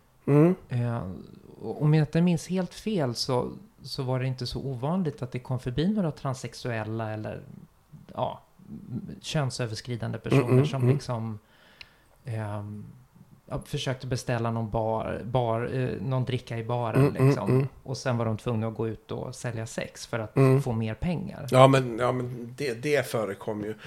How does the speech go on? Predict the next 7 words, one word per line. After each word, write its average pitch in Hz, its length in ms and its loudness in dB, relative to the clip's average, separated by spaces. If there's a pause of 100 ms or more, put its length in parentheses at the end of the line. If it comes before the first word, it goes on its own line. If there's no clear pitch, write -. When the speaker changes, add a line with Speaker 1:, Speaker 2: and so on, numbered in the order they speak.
(180)
Speaker 1:
Och 139 120 4
så 151 180 6
fanns 147 600 4
det 143 80 0
ju 131 60 4
några 120 460 6 (1700)
som, 135 600 6